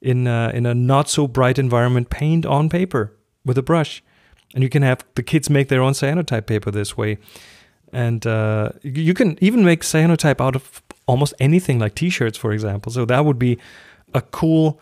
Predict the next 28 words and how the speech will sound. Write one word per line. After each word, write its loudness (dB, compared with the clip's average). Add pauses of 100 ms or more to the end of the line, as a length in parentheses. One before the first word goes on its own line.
(240)
thing 2
for 0
the 0
kids -2
to -2
take -2
home. -2 (880)
Uh, 0
now, 4
the 2
next 0
step 0 (520)
up 2
would 2
be 2 (140)
to -4
make -2
pinhole -2
cameras -4
and -4 (680)
use -2
some -2
proper -2
film 2
in 0
them. -2 (580)
Now, 2
I, -2